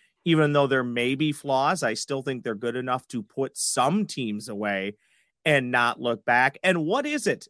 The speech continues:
to your point, Thor, what is it with the third quarters in this town? The Timberwolves are struggling <laughs> mightily with the third quarter. The Vikings are struggling mightily with the third quarter. What is going on?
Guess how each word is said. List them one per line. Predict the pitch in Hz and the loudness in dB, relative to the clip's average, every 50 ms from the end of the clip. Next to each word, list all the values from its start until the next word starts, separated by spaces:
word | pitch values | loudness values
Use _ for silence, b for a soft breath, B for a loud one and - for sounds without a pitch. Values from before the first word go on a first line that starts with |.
| _ _ | _ _
to | - 170 | -8 -8
your | 160 139 170 202 220 | -6 -4 -2 -2 -2
point, | 214 - - 170 156 135 131 - _ | -2 -2 -2 -2 0 0 -2 -4 _
Thor, | - 143 127 123 120 110 113 110 _ _ _ _ _ _ _ _ _ _ _ | -2 -2 0 0 0 -2 -2 -6 _ _ _ _ _ _ _ _ _ _ _
what | 151 165 214 247 247 | 0 4 4 6 6
is | 240 240 269 240 - | 4 2 2 2 0
it | 156 123 - - - | 0 -2 -2 -6 -4
with | 135 160 156 160 | -2 -2 -2 -2
the | - 147 | -4 -6
third | - - 170 175 185 175 156 | -2 -2 -2 0 0 -2 -6
quarters | - - 156 170 190 180 180 165 123 | -6 -6 -2 -2 -2 0 -2 -2 -2
in | 131 117 104 110 | -4 -4 -4 -6
this | 110 110 - | -8 -8 -6
town? | - 131 117 110 104 107 | -2 -2 -2 0 -2 -4
The | 107 117 | -6 -8
Timberwolves | - - - - 147 147 147 180 175 165 165 170 175 170 156 185 | -10 -10 -8 -6 -6 -4 -2 -2 -2 0 0 -2 -2 -2 0 0
are | 170 165 | 0 0
struggling | 151 - - 170 165 165 160 170 156 165 160 165 160 | -2 -4 -2 0 0 2 2 0 0 0 0 2 2
<laughs> | |
mightily | 156 151 160 170 170 165 165 170 170 | 2 2 2 2 0 0 -2 -2 0
with | 160 170 160 | 0 -2 -4
the | - 170 | -4 -10
third | 156 - 185 170 175 175 156 | -6 -4 -2 0 0 -2 -4
quarter. | - - 175 175 180 175 175 175 170 160 b b b b b - | -4 -6 -4 -2 0 0 2 2 0 0 b b b b b -6
The | 127 123 | -6 -6
Vikings | 98 101 120 117 151 185 202 - 202 190 190 180 175 | -6 -6 -4 -2 -2 -2 -2 0 0 0 0 0 0
are | 185 180 190 | 0 0 0
struggling | 170 - - 190 180 180 180 185 175 175 175 175 175 | -2 -2 -2 -2 -2 -2 -2 -4 -4 -4 -4 -2 -2
mightily | 180 170 170 175 175 165 170 175 170 165 | -2 0 0 0 0 0 0 0 0 0
with | 160 165 165 160 - | 0 0 -2 -2 -2
the | 170 165 | -8 -10
third | - - 180 170 175 165 156 | -6 -4 -2 -2 0 -2 -4
quarter. | - - 185 180 180 185 185 185 185 180 160 - _ _ _ _ _ _ _ | -4 -2 0 2 2 2 4 4 4 2 0 -2 _ _ _ _ _ _ _
What | - 139 143 151 175 214 269 254 - | -4 0 2 6 6 6 6 6 2
is | _ 190 175 151 131 | _ 0 0 0 0
going | - 170 160 165 165 160 151 143 | 2 2 2 4 2 2 0 2
on? | 139 147 175 240 254 185 151 - | 0 0 0 0 -2 -6 -8 -12